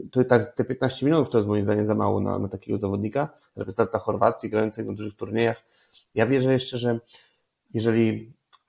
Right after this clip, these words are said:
y, ten sezon się skończy jakby pozytywnie, czyli utrzymaniem, czyli na przykład, y, zwycięstwem w Lidze Konferencji, gdzie, gdzie by doszła Liga Europy na przykład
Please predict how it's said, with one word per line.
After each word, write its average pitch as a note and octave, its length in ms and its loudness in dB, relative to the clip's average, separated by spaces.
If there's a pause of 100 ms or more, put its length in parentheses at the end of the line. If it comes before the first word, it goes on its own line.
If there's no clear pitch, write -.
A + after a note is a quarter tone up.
(100)
y, A2+ 240 -2
ten A2+ 120 -4
sezon A2+ 280 -4
się A2 140 -10
skończy G#2+ 420 -6
jakby G2 180 -4
pozytywnie, G2 500 -4
czyli - 160 -10
utrzymaniem, G#2+ 680 -4 (1080)
czyli A2 220 0
na G2+ 80 4
przykład, - 400 -6 (160)
y, B2 180 -4
zwycięstwem G#2 480 -4
w G#2 40 -2
Lidze G#2 160 -2
Konferencji, G#2 560 -4
gdzie, G2+ 140 -4
gdzie G#2 200 -6
by G#2+ 220 -6
doszła G#2 400 -4
Liga G#2 180 0
Europy A2 380 0
na G#2 100 -2
przykład G#2 340 -4